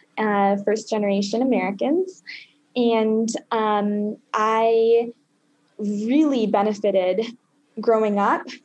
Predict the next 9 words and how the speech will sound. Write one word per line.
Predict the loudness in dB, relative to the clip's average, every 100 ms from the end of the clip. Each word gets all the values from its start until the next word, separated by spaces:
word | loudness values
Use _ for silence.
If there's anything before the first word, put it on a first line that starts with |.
| _
from | 0 0 0
the | 0 -2 -2 0 2 2 0
richness | -6 0 0 0 -10 -10 -10 -10 _ -2 -2 -2 -12 _ _ -2
of | 0 2
both | 2 2 -4
cultures. | -4 -4 -6 -4 -4 -4 -10 -20 -18 -18 _ _ -2
Um, | 0 0 0 -4 -6 -8 -10 _ _ -4
and | -2 0
so | 2 2 4 4 2